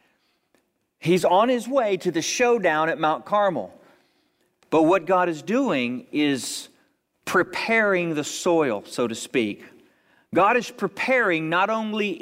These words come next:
Elijah's heart and his faith, but he's also preparing the, uh, the soil of, of the nation of Israel so that they will come to the point where they say, "Okay, let's just deal with this now."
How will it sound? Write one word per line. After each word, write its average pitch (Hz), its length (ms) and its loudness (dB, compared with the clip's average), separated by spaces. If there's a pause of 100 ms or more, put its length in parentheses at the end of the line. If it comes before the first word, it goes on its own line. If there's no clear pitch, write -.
Elijah's 170 680 0
heart 135 540 0
and 135 120 -2
his 190 280 -4
faith, 135 460 0
but 160 100 0
he's 156 140 2
also 196 380 0
preparing 151 840 -2 (460)
the, 143 440 2
uh, 123 420 4
the 147 160 -4
soil 180 760 2
of, 143 300 -2 (180)
of 135 300 0
the 139 80 0
nation 170 520 -2
of 160 100 0
Israel 156 520 0
so 165 220 0
that 139 340 -2
they 240 320 4
will 165 200 -4
come 151 280 -4
to 143 80 -4
the 131 120 -4
point 143 340 -2
where 139 160 0
they 139 200 -2
say, 127 480 0
"Okay, 131 580 0 (240)
let's 170 320 2
just 185 400 -2 (420)
deal 180 260 6
with 151 180 -2
this 117 280 -4
now." 107 380 -4